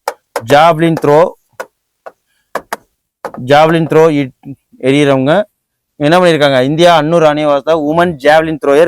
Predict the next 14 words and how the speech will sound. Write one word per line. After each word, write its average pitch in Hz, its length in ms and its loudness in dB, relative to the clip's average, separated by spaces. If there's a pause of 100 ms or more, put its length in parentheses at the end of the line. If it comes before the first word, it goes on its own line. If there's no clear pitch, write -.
gold 156 280 2
in 165 100 -4 (100)
போலாண்ட்ல. 160 540 0 (600)
ஓகேங்களா? 147 400 -2
அன்னூர் 156 320 0
ராணி 151 260 2
registered 139 540 -6
the-, 165 140 2 (4000)
வாங்க 139 280 2
இதை 147 180 2
பத்தின 135 280 0
விளக்கம் 127 340 0
என்னென்னு 117 400 -2
பார்ப்போம். 87 360 -10